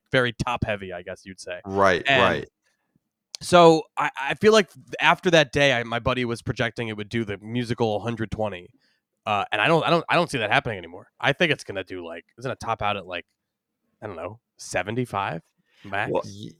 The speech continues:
Speaker 2: yeah,
Speaker 3: I
Speaker 2: 'cause
Speaker 3: think
Speaker 2: it's at forty-four. It made eleven million last weekend. I mean, it, I think, yeah, at this point, getting to seventy is
Speaker 1: It would
Speaker 2: the
Speaker 1: be
Speaker 2: goal,
Speaker 1: amazing
Speaker 2: and
Speaker 1: if
Speaker 2: that
Speaker 1: it gets
Speaker 2: might
Speaker 1: to
Speaker 2: not
Speaker 1: seventy.
Speaker 2: happening.
Speaker 1: Yeah.
Speaker 2: Yeah.
Speaker 1: I was trying to be nice, but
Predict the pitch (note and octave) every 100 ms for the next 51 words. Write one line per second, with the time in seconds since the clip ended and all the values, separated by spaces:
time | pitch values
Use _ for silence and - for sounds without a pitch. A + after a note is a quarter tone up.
0 | - A#2 C#3 B2 C3 G#3+ B2 - C3+ C#3
1 | E3 - D#3+ E3+ D#3 A#2+ - - C3 C#3
2 | C#3 G#2+ G2 F#2+ G2 F#2+ G#2 G#2+ A2+ A#2
3 | A2+ A2 A#2 B2 A#2 A2+ A2+ G#2 G2+ G#2
4 | G#2+ A2 C3 D3+ A#2 G#2 G2 B2 C3+ C#3+
5 | D3 - - A#2+ C#3 F3 C3 C3+ B2 A2
6 | D3+ - D3+ C3 F#2+ A2+ A#2+ A2 G#2 -
7 | - - A#2+ A#2+ A#2 G#2 G2 F#2 F#3+ E3
8 | C3+ G#2 A#2+ D#3 D3+ B2+ C#3 C#3+ G#2+ F#2+
9 | F2 D#2+ E2+ D#2 C#2+ B1 G#1 A2 A2+ F#2+
10 | F#2 G2 D#2 - - C3+ D3 G3+ G3 C3+
11 | B2 A#2 - - - A#2 G#2+